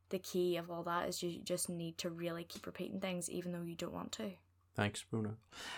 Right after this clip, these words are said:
Speaker 2: Um, moving on a little bit, but still on the theme of looking back and giving advice, I'm just wondering if you, if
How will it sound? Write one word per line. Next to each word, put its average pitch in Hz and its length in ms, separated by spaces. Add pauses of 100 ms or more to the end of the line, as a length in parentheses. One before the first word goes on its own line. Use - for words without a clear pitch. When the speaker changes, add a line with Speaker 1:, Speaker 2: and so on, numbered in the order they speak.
(100)
Speaker 2:
Um, 117 280
moving 185 340
on 135 160
a 117 80
little 110 300
bit, - 300 (320)
but 110 220
still 117 240
on 107 120
the 104 80
theme 104 280
of 98 140
looking 107 260
back 95 240
and 101 100
giving 95 180
advice, 95 760 (800)
I'm 101 120
just 156 240
wondering 110 360
if - 200
you, 104 180
if 98 180